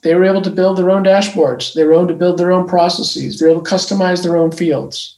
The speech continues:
right? And so the idea is, if we could allow them to extend that and build any apps, whether you wanted to build it internally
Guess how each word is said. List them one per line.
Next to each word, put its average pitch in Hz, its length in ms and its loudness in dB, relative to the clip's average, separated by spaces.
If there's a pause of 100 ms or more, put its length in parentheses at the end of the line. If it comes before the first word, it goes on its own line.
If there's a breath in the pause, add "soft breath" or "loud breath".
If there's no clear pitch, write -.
(140)
right? 170 260 0
And 165 120 -4
so 180 120 -2
the 175 140 2
idea 208 380 4
is, 185 560 -2 (580)
if 175 80 -6
we 190 60 -2
could 185 120 2
allow 220 200 4
them 196 140 -2
to 170 80 -4
extend 302 500 -2
that 151 320 -2
and 175 160 -4
build 180 340 0 (380 loud breath)
any 233 220 4
apps, - 580 -4
whether 165 300 0
you 165 120 4
wanted 175 200 2
to 165 80 -4
build 160 260 2
it - 20 -2
internally 185 720 2